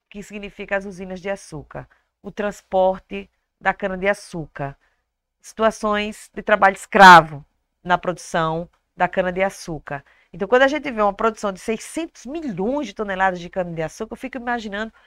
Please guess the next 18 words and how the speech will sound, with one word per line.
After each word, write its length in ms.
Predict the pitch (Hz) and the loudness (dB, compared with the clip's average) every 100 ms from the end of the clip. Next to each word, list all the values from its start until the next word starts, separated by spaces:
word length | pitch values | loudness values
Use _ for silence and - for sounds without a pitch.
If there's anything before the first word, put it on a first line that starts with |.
| _ _ | _ _
o 100 | 294 | -10
impacto 580 | 330 _ 220 247 - - | -10 _ 6 6 4 -6
socioambiental, 920 | 214 196 190 175 165 180 190 208 170 _ _ _ _ _ - | -6 -4 -6 -8 -4 0 2 0 -4 _ _ _ _ _ -10
o 80 | |
impacto 640 | 247 - - 240 254 - 214 | -10 -4 4 6 6 -2 -14
s-, 220 | - - 190 | -14 -20 -4
das 200 | 208 - | -2 -2
condições 360 | 220 - 214 | -8 -6 -8
de 60 | 196 | -4
trabalho, 680 | 202 170 180 214 202 165 - _ | -4 2 6 6 4 -8 -16 _
né? 320 | 208 233 240 _ _ _ _ _ _ | -4 -4 -6 _ _ _ _ _ _
É, 240 | 202 202 | -2 -2
do 180 | 196 311 - | -2 -6 -8
impacto 500 | 226 262 262 269 214 | 0 4 4 4 -10
nos 380 | 208 247 359 | -10 -6 -6
territórios 720 | 349 285 233 - 202 233 214 196 | -4 -4 -4 -4 0 0 0 -2
dessa 260 | 226 233 | -2 -2
produção. 580 | 226 233 - 202 180 | -10 -14 -10 -8 -8